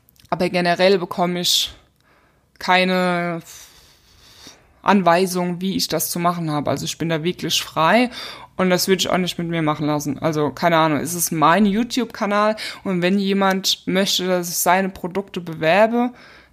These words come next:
dann spielt es nach meinen Regeln und nicht nach deren Regeln, sonst,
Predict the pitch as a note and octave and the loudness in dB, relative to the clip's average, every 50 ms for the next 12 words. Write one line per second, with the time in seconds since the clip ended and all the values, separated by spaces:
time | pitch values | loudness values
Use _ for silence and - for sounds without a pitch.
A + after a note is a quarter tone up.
0 | _ - F#3 F3+ F3+ - - - G3 F#3+ F#3+ F#3+ G3 F#3+ - - - E3+ E3+ D#3+ | _ -4 -2 -2 -2 -2 -4 -2 -2 -2 0 0 0 0 0 -2 -2 -2 -2 -2
1 | F3 F3+ E3 F3 F#3 F#3+ F#3 D#3+ E3 E3+ F3 E3+ D#3+ D#3 D3+ D#3 - - - - | 0 2 4 4 4 4 2 2 2 0 2 2 0 0 -2 -4 -6 -10 -16 -20
2 | - _ - _ _ E3 F3 E3 D#3 E3 E3 - - C#3+ - - - E3 E3 - | -20 _ -20 _ _ -4 -2 -2 0 -2 -2 -4 -4 -4 -4 -2 0 0 0 2
3 | D#3+ D#3 D3 - C3 D3 D#3+ E3+ F3 F#3 F#3+ F#3 D#3+ D#3+ D#3+ D#3 - - - - | 0 -2 -2 -2 -4 -4 -2 -2 -2 -2 -2 0 0 0 0 -2 -4 -6 -6 -10
4 | - - | -14 -16